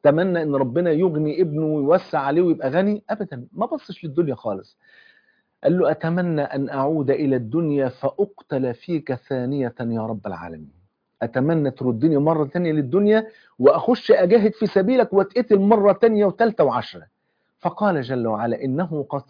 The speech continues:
سبق القول مني أنهم إليها لا يرجعون". فقال عبد الله بن عمرو بن حرام: "يا ربي، طب أخبر من ورائي حتى لا ينكلوا عن الجهاد في سبيل الله".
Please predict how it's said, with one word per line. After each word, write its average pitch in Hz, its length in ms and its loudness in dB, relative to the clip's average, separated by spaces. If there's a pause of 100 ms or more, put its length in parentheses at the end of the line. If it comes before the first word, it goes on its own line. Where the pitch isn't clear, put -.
(120)
سبق 190 340 -4
القول 143 380 -2
مني 147 680 -4 (280)
أنهم 156 420 0
إليها 147 420 2
لا 151 120 2
يرجعون". 101 580 -2 (320)
فقال 220 380 2
عبد 147 180 0
الله 165 140 2
بن 143 140 -2
عمرو 143 220 -2
بن 113 120 -6
حرام: 135 220 -4
"يا 196 120 0
ربي، 113 320 -4 (260)
طب 170 200 0
أخبر 208 340 0
من 208 160 2
ورائي 208 360 2
حتى 220 340 -2
لا 202 140 2
ينكلوا 185 360 0
عن 156 160 -2
الجهاد 139 400 -2
في 151 160 -6
سبيل 110 340 -4
الله". 101 220 -6